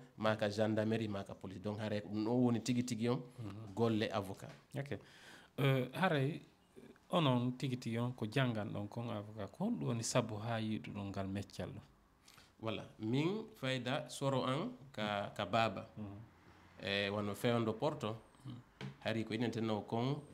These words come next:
Speaker 1: justice, e, e, e, coutumière. On andi hari Porto jo ñaaway, ɓalle on kadi hakkunde men ga kadi ñaawoɓe no woodi.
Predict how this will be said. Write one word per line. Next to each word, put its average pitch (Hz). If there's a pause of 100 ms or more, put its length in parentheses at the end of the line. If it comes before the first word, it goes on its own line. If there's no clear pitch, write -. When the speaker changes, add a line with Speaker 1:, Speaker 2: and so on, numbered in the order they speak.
(220)
Speaker 1:
justice, 123 (120)
e, 104
e, 101 (140)
e, 101 (200)
coutumière. 120 (640)
On 110
andi 127
hari 123 (140)
Porto 123
jo 104
ñaaway, 113 (600)
ɓalle 113
on 113
kadi 107
hakkunde 110
men 101
ga 104
kadi 104 (280)
ñaawoɓe 104
no 98
woodi. 101